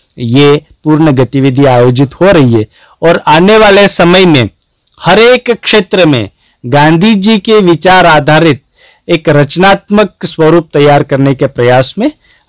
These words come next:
हम लोग, अ, कार्यरत हैं और इस दिशा में एक, अ, जो संकल्पना रखी है गांधी तीर्थ ने कि सत्य, अहिंसा और आपसी सहयोग के आधार पर एक वैश्विक, अ, जो वसुधैव कुटुंबकम की भावना है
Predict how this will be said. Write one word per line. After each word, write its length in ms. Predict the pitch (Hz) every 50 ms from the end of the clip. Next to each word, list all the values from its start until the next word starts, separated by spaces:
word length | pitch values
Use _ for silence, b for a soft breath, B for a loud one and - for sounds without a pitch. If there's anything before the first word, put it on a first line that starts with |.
| -
हम 160 | 127 127 123 120
लोग, 280 | 127 131 131 120 120
अ, 200 | 120 110 107 104 98 - _ _ _ -
कार्यरत 540 | 131 120 123 135 143 156 160 165 170 165 - -
हैं 160 | 170 196 226 - _ _ _ _ _ _ -
और 340 | - 123 127 127 127 127 - _ -
इस 180 | 165 160 - -
दिशा 300 | 147 139 - 165 156 156
में 220 | 160 175 202 262 - _ _ _ _ _ _
एक, 320 | - 135 139 135 - - 139
अ, 160 | 123 113 110 110 - _ _ _ -
जो 200 | 123 147 165 170
संकल्पना 640 | 156 - 165 170 180 175 240 233 214 - 220 208 185
रखी 240 | 165 165 160 - 170
है 120 | 160 160
गांधी 360 | 139 135 139 135 139 131 151 147
तीर्थ 260 | 151 165 160 147 147 -
ने 200 | 151 131 107 95 - _ _ _ _ _
कि 80 | - 135
सत्य, 420 | - - 151 147 - _ _ 165 165
अहिंसा 800 | 160 160 165 - - 139 131 143 143 147 143 - 160 151 147 147
और 300 | - - 139 135 139 - _
आपसी 500 | 117 120 - - - - - 170 170 175
सहयोग 520 | 165 - 147 131 131 127 143 147 147 147 -
के 60 | -
आधार 400 | 143 117 113 110 104 131 131 131
पर 240 | 131 - 185 151 110 b b b b b b b
एक 220 | - 147 143 - 135
वैश्विक, 880 | 117 135 135 147 147 - - - - - 196 233 240 - _ _ -
अ, 160 | 165 147 135 127
जो 380 | 123 120 151 147 139 131 b b b b - 135
वसुधैव 440 | 147 143 - 180 165 190 220 233
कुटुंबकम 580 | 214 - 190 160 - 175 165 160 147 165 151 151
की 140 | 151 160 151
भावना 420 | 127 120 110 117 120 123 131 139
है 220 | 139 147 180 -